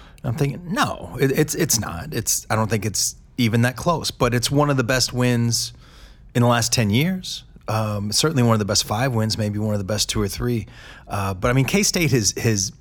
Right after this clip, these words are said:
that's a program with a profile high enough that, you know, they've been in the national championship picture late in seasons before, two thousand twelve, um, be-, being the most recent. Um,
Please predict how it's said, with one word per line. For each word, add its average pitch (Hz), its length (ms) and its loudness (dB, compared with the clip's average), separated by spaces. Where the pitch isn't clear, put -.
that's 143 240 -2
a 113 80 0
program 117 560 2
with 104 140 0
a 92 60 -6
profile 110 520 0
high 107 220 -2
enough 104 320 -2
that, 92 240 -4
you 151 140 0
know, 104 80 2
they've 147 220 0
been 165 100 4
in 117 80 4
the 107 80 4
national 98 340 0
championship - 600 -2
picture 87 500 -4
late 107 220 0
in 92 100 -2
seasons 98 400 2
before, - 300 -10
two 113 140 -4
thousand 95 260 -2
twelve, 92 580 -2
um, 90 280 -2
be-, 87 200 -4
being 104 240 0
the 98 80 0
most 92 240 -2
recent. 110 380 0
Um, 101 540 0